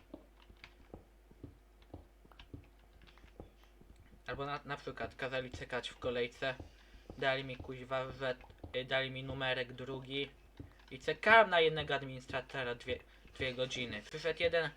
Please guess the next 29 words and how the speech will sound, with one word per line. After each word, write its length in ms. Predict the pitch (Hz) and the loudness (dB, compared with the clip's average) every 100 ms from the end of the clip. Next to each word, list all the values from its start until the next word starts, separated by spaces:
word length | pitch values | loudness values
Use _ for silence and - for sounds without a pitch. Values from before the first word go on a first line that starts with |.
| - | -10
kuźwa, 240 | - 147 139 | -10 -2 -2
na 120 | 131 | 0
dwadzieścia 580 | 123 117 - 113 - 98 | -2 -4 -6 -10 -8 -8
sekund. 460 | - - - - - - - - - - 285 302 - - - - - - - | -6 -10 -10 -18 -20 -20 -20 -20 -20 -20 -20 -20 -20 -20 -20 -20 -20 -20 -12
Przyszedł 440 | - 165 185 170 | -4 -2 0 -2
drugi 440 | 190 190 180 190 165 - - | 0 -2 -2 -4 -6 -10 -6
na 160 | 175 170 | 4 4
dwie 220 | 156 147 | 4 2
minuty. 500 | 135 135 - - - - - - - - | 0 -4 -8 -8 -10 -12 -18 -20 -20 -2
Powiedział, 300 | 170 170 160 | 0 4 2
że, 480 | 160 151 147 147 143 - - - | 4 2 2 0 -4 -14 -20 -8
żeby 340 | 143 139 139 - - | -4 -2 -2 -4 -4
pój-, 260 | 143 127 - | -4 -4 -8
przyjdzie 360 | 139 123 127 | -4 -2 -2
właściciel 500 | 113 123 - 147 147 | -2 -4 -4 -2 -2
i 40 | 139 | -2
następną 400 | 131 127 117 113 | -4 -4 -4 -6
godzinę 300 | 110 104 110 | -8 -8 -10
musiałem 320 | 104 107 107 | -8 -8 -8
czekać. 400 | 104 - - - - - - - - - | -10 -10 -12 -14 -20 -20 -20 -20 -20 2
Weź 220 | 226 247 | 4 4
tu 100 | 233 | 0
się 200 | - 180 | 0 -2
z 80 | - | -2
ta-, 160 | - | -4
z 120 | - | -2
takim 260 | - 156 147 | -4 -2 -4
serwerem 480 | - 135 143 131 123 | -6 -2 -2 -2 -6
dogadaj. 500 | 127 123 110 110 | -6 -2 -2 -4